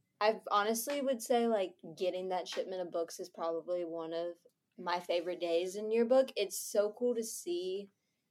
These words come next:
You see it online all the time. You see it in InDesign. You see it through the publishing. You see it printed out on paper. But it's so different to see it in real life and pick up a book and, like,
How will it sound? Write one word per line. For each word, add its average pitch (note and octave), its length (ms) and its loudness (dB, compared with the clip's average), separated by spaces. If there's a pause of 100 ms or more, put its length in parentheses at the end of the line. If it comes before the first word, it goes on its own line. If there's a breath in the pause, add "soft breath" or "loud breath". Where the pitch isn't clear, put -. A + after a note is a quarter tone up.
(260)
You G#3 140 -6
see A3 240 2
it A#3 60 4
online F#3 500 0
all F3+ 200 -4
the E3 80 -6
time. E3 360 -10
You E3 160 -12
see - 360 -6
it G4 160 0
in F#3 100 -8
InDesign. E3 680 -10
You E3 120 -12
see - 480 -10 (180)
it F3 60 -6 (560)
through F3+ 160 -8
the F3 80 -2
publishing. E3 680 -6
You D#3+ 140 -8
see F3 380 -6
it - 140 -6
printed F3+ 300 -4
out F#3 180 2
on F#3 140 -2
paper. F#3 420 0
But F#3 120 2
it's F#3 320 -2 (480 soft breath)
so A#3+ 260 10
different G#3 460 0
to G#3+ 80 -2
see F#3 380 -2
it F#3+ 160 4 (920)
in E3+ 260 -8
real E3+ 280 -2
life E3+ 340 0
and D#3+ 240 -6
pick - 220 -6
up F3 160 -2
a D#3 100 2
book E3 420 0
and, D#3+ 200 -8
like, D#3+ 320 -6